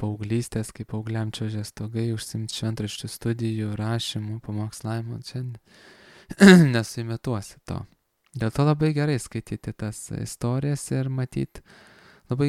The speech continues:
gerai palygint su savim, ką tu veikiai vaikystėj, ar tu ėjai po šventas vietas, ar tu kartojai šventą vardą ir garbinai dievybės, ką tu veikiai paauglystėj,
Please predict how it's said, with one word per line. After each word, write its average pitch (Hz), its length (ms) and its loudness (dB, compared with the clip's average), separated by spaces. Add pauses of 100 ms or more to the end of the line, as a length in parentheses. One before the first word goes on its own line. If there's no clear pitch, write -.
gerai 151 160 2
palygint 147 400 2
su 127 80 -2
savim, 143 420 0
ką 117 220 -2
tu 120 160 -4
veikiai 117 340 -2
vaikystėj, 117 680 -2 (600)
ar 120 120 -6
tu 117 120 -2
ėjai 127 160 2
po 120 120 -2
šventas - 520 -4
vietas, 113 500 -4 (640)
ar 113 100 -4
tu - 160 -6
kartojai 120 360 -2
šventą 110 420 -2
vardą 113 320 -2
ir 113 80 -4
garbinai 113 500 -2
dievybės, 113 600 -4
ką 117 140 0
tu 117 120 -4
veikiai 117 300 -2
paauglystėj, 113 760 -4